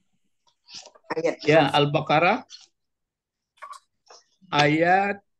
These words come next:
Speaker 2: satu dua empat ya. Nah, kau mulai yuk mengaji apa? Seratus dua puluh empat.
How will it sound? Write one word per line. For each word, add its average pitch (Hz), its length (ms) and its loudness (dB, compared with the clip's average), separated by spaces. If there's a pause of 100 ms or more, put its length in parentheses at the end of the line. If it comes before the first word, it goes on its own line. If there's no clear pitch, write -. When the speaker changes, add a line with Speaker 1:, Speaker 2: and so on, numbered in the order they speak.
(140)
Speaker 2:
satu - 340 -10
dua 156 220 -4
empat 147 420 -8
ya. 147 300 -2 (1800)
Nah, 110 320 -8
kau 160 180 -8
mulai 147 340 -2
yuk 151 240 -6
mengaji 135 680 -8
apa? 123 320 -6 (720)
Seratus 139 460 -8
dua 147 180 -6
puluh 151 220 -8
empat. 147 400 -4